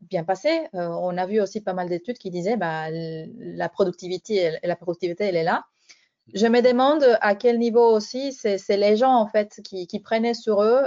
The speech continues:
et qui avaient envie de montrer que ça marchait. Parce que ça faisait, comme je disais, depuis des années que les gens demandaient à avoir la possibilité, normalement, la réponse de la direction, c'était toujours non. Et là, c'était la possibilité de montrer que, voilà, que c'était pas une mauvaise idée et que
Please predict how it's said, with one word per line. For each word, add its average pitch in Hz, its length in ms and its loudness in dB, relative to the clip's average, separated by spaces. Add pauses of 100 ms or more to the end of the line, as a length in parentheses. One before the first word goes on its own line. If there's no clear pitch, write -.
(140)
et 190 120 -2
qui 214 140 0
avaient 208 180 4
envie 220 340 0
de 185 140 -4
montrer 214 340 0
que 220 100 -2
ça 208 120 -6
marchait. 214 380 -4
Parce - 160 -10
que 208 40 -6
ça 208 140 -2
faisait, 220 220 -4
comme 202 160 -8
je 196 60 -4
disais, 196 200 -6
depuis 185 220 -6
des 185 160 -4
années 202 240 -6 (420)
que 190 60 2
les 190 120 6
gens 202 140 4
demandaient 208 380 2
à 202 60 4
avoir 180 140 2
la 175 120 2
possibilité, 185 640 0 (380)
normalement, 220 580 2
la 208 120 4
réponse 190 340 -2
de 196 60 2
la 185 120 0
direction, 190 340 -2
c'était 185 220 -6
toujours 180 320 -6
non. 233 260 -4 (320)
Et 196 80 2
là, 208 100 4
c'était 196 200 0
la 185 100 2
possibilité 196 480 -2
de 208 80 0
montrer 185 300 -4
que, 214 100 -14
voilà, 202 220 -2
que - 80 -14
c'était 170 160 -8
pas 208 240 -2 (100)
une 180 180 -8
mauvaise 202 300 2
idée 220 400 2
et 175 100 0
que 170 480 0